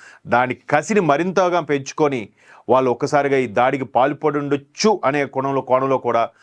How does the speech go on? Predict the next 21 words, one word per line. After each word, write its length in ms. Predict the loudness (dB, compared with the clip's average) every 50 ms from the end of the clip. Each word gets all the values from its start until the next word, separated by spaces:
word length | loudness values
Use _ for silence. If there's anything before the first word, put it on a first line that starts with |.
| _ -20 -10 _
దర్యాప్తు 360 | -2 0 0 0 0 0 -4 -6
కొనసాగుతుంది. 760 | -4 -4 -4 -2 0 -2 -2 0 -2 -4 -4 -2 -4 -4 -6 -8 _ _
మొత్తం 180 | -2 0 2 4
మీద 140 | 4 4 4
ఒక్కసారిగా 760 | 2 2 0 -2 0 2 2 2 2 2 2 2 2 0 -2 -4 _ _ _ -2
అన్ని 320 | 0 0 0 0 0 0
ప్రధాన 380 | 0 0 0 0 2 2 2 2
వార్తల్లో 400 | 2 2 0 0 0 -2 -2 -2
కూడా 420 | -2 0 0 2 2 2 0 -2 -4 _ _ _ _
ఈ, 360 | -2 2 2 4 4 2 0 -4 _ _ _ _ _ _ _ -6 -2
ఆ, 320 | 2 2 4 4 2 2 0 -2 -2
ఘటన 420 | -2 0 0 0 -2 -2 -2 -4 -6 -10 _ _ _ _ -16
ఒక్కసారిగా 520 | -10 -6 -6 -2 0 0 0 2 0 0 0
ఉలిక్కి 340 | -2 -2 -2 -4 -4 -2
పడేలా 320 | -2 0 0 0 0 -2 -2 -2
చేసింది. 500 | -4 -6 -6 -8 -6 -4 -2 -2 -2 -4 -10 _ _ _ -18
ఢిల్లీలో 640 | -8 -2 0 0 2 2 2 2 4 2 2 0 -2 _ _ -2
ఎర్రకోటకు 460 | 0 0 0 2 2 0 0 0 -2
సమీపంలో 580 | -2 -4 -4 -2 -4 -6 -6 -6 -2 0 0 0
ఉండే, 380 | 0 0 0 -2 -2 -2 -4 _ _ -4
ఆ, 280 | 0 0 2 2 2 0